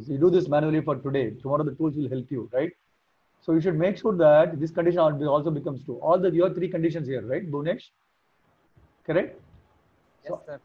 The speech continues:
Speaker 1: this is or condition. So you, your test bench should exercise such that T B and C R become, become true sometimes. Sometimes this should become true. Sometimes this should become true. All the three combinations should exercise. Okay?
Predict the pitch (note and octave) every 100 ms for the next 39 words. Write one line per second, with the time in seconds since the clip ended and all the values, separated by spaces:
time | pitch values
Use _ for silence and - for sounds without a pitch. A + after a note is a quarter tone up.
0 | - D#3+ E3 E3+ G3 F#3 E3 E3 C3+ D#3
1 | F3+ D#3 D#3+ D#3 D3+ D#3+ D#3 G3+ E3+ E3
2 | D3+ F3 F3+ F#3 E3 C#3 C#3 D3+ F#3+ -
3 | _ _ _ - F#3 G3+ F3+ D#3 F3 D3+
4 | D3+ E3+ D#3 F3 D3+ B2+ C3+ F3 E3+ C#3+
5 | C3 C3+ D#3 E3 E3 D#3+ F#3 F#3 D3 C#3
6 | - D#3 E3+ C#3+ E3 B2+ D#3+ F#3 D3 E3
7 | C#3 C#3+ E3 C#3 C3+ B2 A#2+ - _ _
8 | _ _ C#3 F#3 G#3+ F#3 F#3+ F#3+ F3+ F3
9 | E3+ F#3+ D#3 D#3+ C#3+ - B2 A2+ F#2+ _
10 | _ _ _ _ _ - A#2+ F#3+